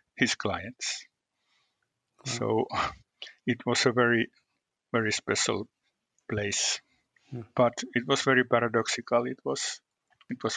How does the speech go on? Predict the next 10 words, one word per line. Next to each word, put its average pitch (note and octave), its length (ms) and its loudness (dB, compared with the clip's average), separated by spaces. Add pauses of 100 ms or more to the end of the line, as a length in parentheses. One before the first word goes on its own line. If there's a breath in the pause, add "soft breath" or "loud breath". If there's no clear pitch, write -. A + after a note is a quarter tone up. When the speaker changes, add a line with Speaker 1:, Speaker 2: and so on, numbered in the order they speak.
Speaker 1:
bo-, B2+ 220 2 (200)
both C#3 220 4 (600)
interesting, C3+ 800 0 (460)
it C3 120 -6
was B2+ 200 -2
demanding, B2+ 600 0 (680)
but A2+ 180 2
it A#2 120 0
was A#2 220 -2
also A2+ 520 -2